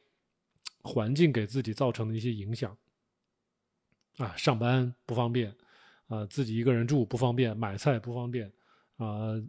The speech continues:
爷爷奶奶、长辈、父母对自己的压力不方便，是吧？就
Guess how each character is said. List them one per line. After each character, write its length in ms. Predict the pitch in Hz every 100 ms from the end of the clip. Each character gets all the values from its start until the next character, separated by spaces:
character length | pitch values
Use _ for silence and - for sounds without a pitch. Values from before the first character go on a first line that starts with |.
| - -
爷 240 | 123 120
爷 180 | 147 127
奶 200 | 120 104
奶、 240 | 110 120
长 260 | 113 123 101
辈、 200 | 123 117
父 180 | - 143
母 240 | 117 98
对 160 | 98 127
自 220 | - 127
己 60 | 107
的 80 |
压 180 | 107 117
力 220 | 127 113
不 120 | 104 117
方 180 | 123
便， 220 | 120 120 98
是 140 | -
吧？ 160 | 110 113
就 180 | 120